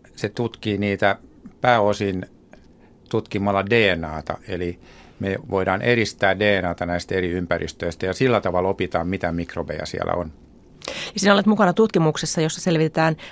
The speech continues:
Speaker 2: puitten kykyä puhdistaa saastunutta maata, eli siihen nämä mikrobit liittyvät. Meillä puhutaan puusta usein tällaisena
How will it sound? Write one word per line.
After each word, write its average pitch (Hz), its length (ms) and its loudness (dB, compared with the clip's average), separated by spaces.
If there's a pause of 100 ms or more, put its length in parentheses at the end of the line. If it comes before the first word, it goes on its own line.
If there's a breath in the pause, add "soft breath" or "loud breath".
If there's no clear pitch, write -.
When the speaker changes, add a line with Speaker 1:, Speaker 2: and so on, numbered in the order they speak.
(120)
Speaker 2:
puitten 208 460 4
kykyä 156 400 2
puhdistaa 143 640 2 (220)
saastunutta 151 920 4
maata, 151 360 4
eli 143 120 -2
siihen 170 340 2
nämä 143 220 0
mikrobit - 560 -2 (400 loud breath)
liittyvät. 165 720 2 (360)
Meillä 247 220 6
puhutaan 180 480 2
puusta 196 360 2
usein 151 460 0
tällaisena 151 420 -2